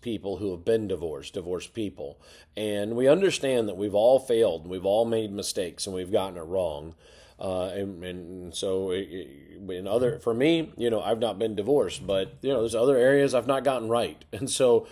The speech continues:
what I know is, is God displeased with my failures? Yes, he is. Can I recover from my failures? Absolutely.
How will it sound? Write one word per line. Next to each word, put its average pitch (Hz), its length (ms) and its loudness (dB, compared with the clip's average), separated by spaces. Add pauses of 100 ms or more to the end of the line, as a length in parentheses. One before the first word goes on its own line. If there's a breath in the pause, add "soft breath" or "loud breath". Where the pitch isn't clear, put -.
(160 loud breath)
what 123 160 6
I 117 120 2
know 147 300 6
is, 107 300 2
is 101 180 -6
God 127 300 2
displeased 127 680 -4
with 113 160 -4
my 101 160 -4
failures? 139 760 2 (220)
Yes, 139 320 2
he 107 120 -6
is. 87 420 -4 (260 soft breath)
Can 120 160 -2
I 110 80 0
recover 151 760 2 (120 loud breath)
from 135 220 0
my 127 160 2
failures? 131 720 2 (180)
Absolutely. 110 920 -2